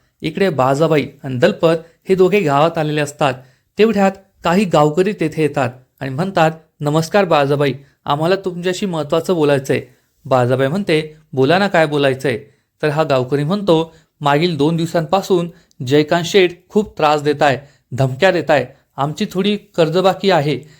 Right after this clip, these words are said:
आणि ते आम्हाला वसुलीसाठी त्रास देत आहे, पण आम्ही तरी पैसे कसे द्यायचे, हप्ता कसा भरायचा? अवकाळी पावसामुळे आमचं सगळं सोयाबीन वाहून गेलं, काहीच पीक हाती लागलं नाही, मग पैसा तरी कोठून येणार?" बाजाबाई म्हणते,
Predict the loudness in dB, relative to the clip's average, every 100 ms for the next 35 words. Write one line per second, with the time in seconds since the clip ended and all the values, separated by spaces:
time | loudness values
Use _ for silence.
0 | _ -4 -2 -2 -6 _ 0 2 2 2
1 | 2 2 0 -4 0 0 0 -4 -6 _
2 | -4 0 0 0 -2 -2 -4 -10 _ _
3 | 0 2 2 2 2 2 -2 0 0 0
4 | 0 0 0 -2 -4 -6 -8 -8 -2 -2
5 | 0 0 0 2 0 2 2 0 -4 _
6 | -2 0 2 2 2 2 0 0 0 2
7 | 0 -4 _ -6 -4 -2 -4 -2 0 0
8 | 0 2 2 4 0 0 0 -2 -2 2
9 | 0 -2 -10 _ _ -4 -2 -2 -4 -6
10 | -6 -4 2 2 2 -2 -2 -2 -4 -12
11 | -8 -6 -4 -2 0 0 0 0 -2 -4
12 | -2 0 0 0 0 -4 _ _ _ _
13 | -2 2 2 0 0 0 0 0 0 -8